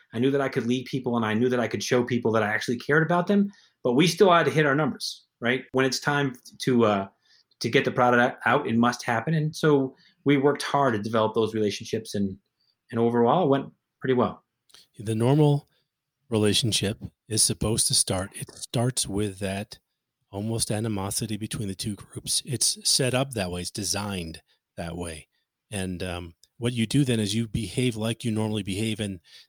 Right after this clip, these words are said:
Speaker 2: it's incongruent for the other side. They have no idea what's happening. In the beginning, they're wondering if actually you're trying to trick them. And then
Speaker 1: Oh, definitely.
Speaker 2: Yeah. <laughs> Then, like, th-, and over time they realize, "No, this is the way we see him every single time." Because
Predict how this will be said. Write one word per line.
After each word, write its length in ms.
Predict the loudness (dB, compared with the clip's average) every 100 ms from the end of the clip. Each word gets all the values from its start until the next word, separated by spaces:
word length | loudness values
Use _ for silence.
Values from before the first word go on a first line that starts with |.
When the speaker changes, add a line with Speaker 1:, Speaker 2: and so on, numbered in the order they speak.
| -8
Speaker 2:
it's 160 | -2
incongruent 760 | 0 -2 -4 -8 -2 0 0 -4
for 220 | -4 -2
the 120 | -2
other 140 | -2 0
side. 280 | -2 -2
They 60 | -4
have 140 | -4
no 300 | -4 -2 0
idea 280 | -2 -2 -4
what's 280 | -4 -4 -2
happening. 340 | -4 -6 -8
In 80 | -6
the 80 | -6
beginning, 600 | -8 -2 0 0 -4 -8 -16 -20 -14
they're 100 | -8
wondering 400 | -4 -2 -2 -2
if 100 | -4
actually 340 | -4 -4 -4 -6
you're 100 | -4
trying 200 | -4 -4
to 60 |
trick 280 | -6 -8 -10
them. 200 | -14 -14 -16 _ _ _ _
And 140 | -6 0
then 100 | 4
Speaker 1:
Oh, 140 | 2
definitely. 560 | 2 -2 -4 -8 -10 _ _
Speaker 2:
Yeah. 180 | -10 -10 -4 -4
<laughs> 260 | 2 2 0 -6 -20 _
Then, 120 | 0
like, 180 | 0 0
th-, 360 | -6 -4 -2 0
and 140 | 2
over 220 | 4 4 0
time 200 | 2 2
they 80 |
realize, 240 | 2 2 0
"No, 180 | 0 0
this 280 | 2 2 2
is 140 | 0
the 100 | 0
way 160 | 0 0
we 140 | 2
see 180 | 2 0
him 140 | 0
every 160 | 0 0
single 240 | -2 -4
time." 320 | -6 -6 -6 -10 _ _ _ -8
Because 360 | -2 0 0